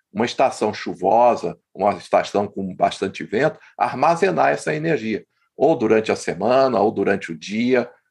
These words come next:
pra deslocamento do, em, em períodos no dia, ou períodos na semana, ou períodos sazonais.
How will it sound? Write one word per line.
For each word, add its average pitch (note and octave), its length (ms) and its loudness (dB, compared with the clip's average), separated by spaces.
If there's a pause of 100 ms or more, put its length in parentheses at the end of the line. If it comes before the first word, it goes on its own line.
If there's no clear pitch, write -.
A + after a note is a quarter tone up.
(140)
pra F#2 240 2
deslocamento G2 840 -2
do, F2+ 180 -6
em, F#2 960 -12
em F2+ 180 -10
períodos G#2 600 0
no F2+ 120 -8
dia, C3+ 400 0
ou A#2 180 4
períodos A2+ 420 0
na G#2 140 0
semana, B2 440 -2 (280)
ou G3+ 220 2
períodos G3+ 420 0
sazonais. F#3+ 720 0